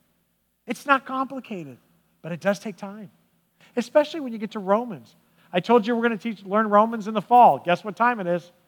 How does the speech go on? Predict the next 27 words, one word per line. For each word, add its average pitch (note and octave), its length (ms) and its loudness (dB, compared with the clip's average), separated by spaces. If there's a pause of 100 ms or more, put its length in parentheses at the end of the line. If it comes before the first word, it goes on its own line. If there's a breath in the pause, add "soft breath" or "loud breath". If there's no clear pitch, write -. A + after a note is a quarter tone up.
(400)
It's E3 160 -4
time F#3+ 200 4
for G3 120 -10
Mark F3+ 260 4
to F3+ 80 -10
start E3+ 300 2
reading E3+ 200 -10
Romans. F#3+ 320 -4
I D3+ 80 -4
told F#3+ 280 -4
you D3 120 -10
in C#3 80 -12
preparation E3 640 -4
for G3 160 -6
a F3 40 -2
book, G3 260 -2
I F#3 40 -8
read D#3 220 -10
it D#3 80 -10
every D#3+ 300 -4
day E3 200 -2
for D#3+ 140 -12
thirty E3 280 -8
days D#3+ 240 -6
prior A3 300 -8
to C3+ 60 -16
that. A#2 220 -20